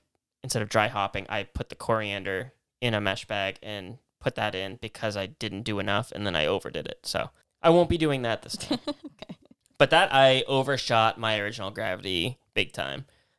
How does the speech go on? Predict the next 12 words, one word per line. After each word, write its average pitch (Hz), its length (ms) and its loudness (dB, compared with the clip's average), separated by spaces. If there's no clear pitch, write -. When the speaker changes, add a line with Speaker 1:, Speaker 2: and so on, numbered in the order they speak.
Speaker 1:
So 104 680 -2
I 127 140 2
could 143 200 -6
have 139 240 -2
corrected 151 420 2
it, 170 200 -2
but 120 100 4
I 110 80 2
just 101 160 -8
went 90 120 -8
with - 140 -12
it. - 180 -4